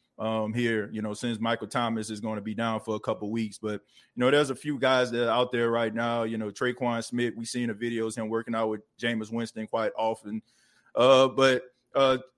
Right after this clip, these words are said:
they also signed, uh, Chris Hogan, uh, which was, you know, a good pickup. I, I think that he, he'll fit in well. But,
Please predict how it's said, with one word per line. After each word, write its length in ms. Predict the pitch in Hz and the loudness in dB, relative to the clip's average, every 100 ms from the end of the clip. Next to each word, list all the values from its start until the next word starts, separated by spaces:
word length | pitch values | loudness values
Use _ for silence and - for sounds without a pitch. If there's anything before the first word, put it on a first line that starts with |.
| _ _ _ | _ _ _
they 200 | 131 143 | 0 4
also 320 | 147 147 143 | 4 4 0
signed, 360 | - 139 131 | 0 2 4
uh, 120 | 127 120 | 4 2
Chris 260 | - 147 | 0 -2
Hogan, 460 | - 143 147 170 170 _ | 4 4 4 -2 -10 _
uh, 280 | 110 113 110 | -4 -2 -4
which 420 | 110 123 117 117 | -6 -6 -8 -6
was, 360 | 117 113 107 - | -6 -6 -8 -10
you 100 | 113 | -6
know, 160 | 107 | -4
a 40 | 101 | -4
good 200 | 90 117 | -4 -4
pickup. 440 | - 120 117 123 117 | -2 -2 0 -2 0
I, 280 | 113 117 107 | -2 -2 -4
I 40 | - | -4
think 220 | 120 113 | -6 -4
that 160 | 113 | -4
he, 240 | 120 113 107 | -2 -4 -8
he'll 220 | - 117 | -8 -8
fit 240 | - 123 113 | -4 -4 -4
in 100 | 104 | -2
well. 360 | 110 117 123 - _ _ _ | -2 0 -2 -8 _ _ _
But, 260 | 117 135 135 | 2 4 4